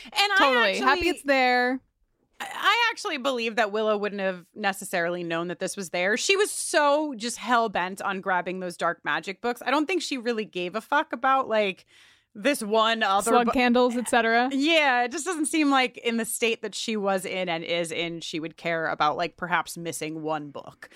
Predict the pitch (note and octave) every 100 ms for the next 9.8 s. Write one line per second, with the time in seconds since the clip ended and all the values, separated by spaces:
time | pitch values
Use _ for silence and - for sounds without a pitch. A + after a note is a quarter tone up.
0 | - - - - G3+ F#3+ F#3 F3 F3 F#3+
1 | C#4+ B3+ B3+ C#4+ D4 C4 A3 A3 C#4 D#4
2 | D4 - - F4+ D4 C#4+ D#4 D4 A#3 -
3 | - A3+ A#3 - A3+ C4 D#4 B3 A#3 G#3
4 | - G#3 G3+ - G3 - F3+ D#3 D3 D3+
5 | - - - G3 - - - - - _
6 | - D#4 - C4 G#3+ A#3 - - G#3 E3+
7 | - - - - A#3 A#3 _ _ _ -
8 | B3 A#3+ A3+ G#3 G3 - _ _ _ _
9 | _ _ _ A3 G3+ G3+ A#2